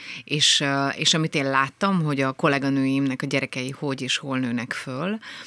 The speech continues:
az, ö, azok engem elriasztottak. És ezt tudtam, hogy én nem akarok egy gyereket, aki a színházban nő föl, és nem akarom, hogy babysitterek, ö, neveljék.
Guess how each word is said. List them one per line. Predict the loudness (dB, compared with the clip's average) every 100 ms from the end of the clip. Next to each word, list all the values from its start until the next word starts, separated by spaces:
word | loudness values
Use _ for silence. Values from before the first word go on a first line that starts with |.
| -16 -16 -8
az, | -2 -2 0
ö, | 0 2 2
azok | 0 -2 -4
engem | -4 -2 0
elriasztottak. | 2 2 0 -2 -2 -4 -10 -8 -6
És | -2 0
ezt | 0
tudtam, | 0 0 0
hogy | 0
én | 0
nem | 0
akarok | -2 -2 -4 -4 -4
egy | -4
gyereket, | -4 -4 -8
aki | -10 -8
a | -6
színházban | -4 -4 -4 -4 -4
nő | -4 -4
föl, | -6 -6 -4 -6
és | -6 -6
nem | -6
akarom, | -6 -8 -8 -6 -6
hogy | -8 -8 -8
babysitterek, | -8 -8 -8 -8 -6 -6 -8 -10
ö, | -8 -8 -6
neveljék. | -6 -4 -2 0 -2 -4